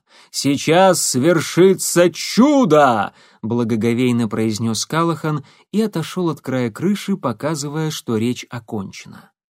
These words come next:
Он так верил в своё дело, что я на секунду невольно проникся к нему симпатией и сам на себя за это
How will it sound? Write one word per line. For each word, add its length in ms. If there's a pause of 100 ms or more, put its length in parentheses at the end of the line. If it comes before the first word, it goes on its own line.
(480)
Он 200
так 280
верил 320
в 80
своё 320
дело, 440 (300)
что 220
я 120
на 120
секунду 480
невольно 560
проникся 500
к 80
нему 220
симпатией 880 (180)
и 80
сам 320
на 80
себя 320
за 140
это 420